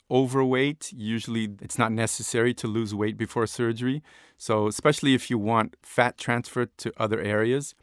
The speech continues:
if you lose all your fat, we'll, we won't have enough fat to put,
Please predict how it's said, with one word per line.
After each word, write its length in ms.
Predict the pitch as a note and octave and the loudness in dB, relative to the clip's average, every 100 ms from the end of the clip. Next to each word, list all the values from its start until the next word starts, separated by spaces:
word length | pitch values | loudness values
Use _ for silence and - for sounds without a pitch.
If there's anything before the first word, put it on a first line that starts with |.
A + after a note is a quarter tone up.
| _ | _
if 200 | - - | -8 -2
you 80 | B2 | 0
lose 280 | A#2 D#3+ D#3+ | 4 4 6
all 160 | B2+ A#2+ | 6 6
your 140 | G#2+ | 2
fat, 360 | - A#2 A2+ - | 4 4 4 0
we'll, 260 | A#2+ G#2+ A2+ | -8 -4 -4
we 200 | A2 G#2 | -4 -4
won't 280 | G#2+ A2 G#2+ | -2 -4 -4
have 220 | G#2+ G2+ | -6 -4
enough 260 | A2 A2+ - | -2 -2 0
fat 300 | A#2 A2+ - - _ - | 0 0 -4 -20 _ -8
to 100 | - | -8
put, 340 | - D#3+ - | 2 0 0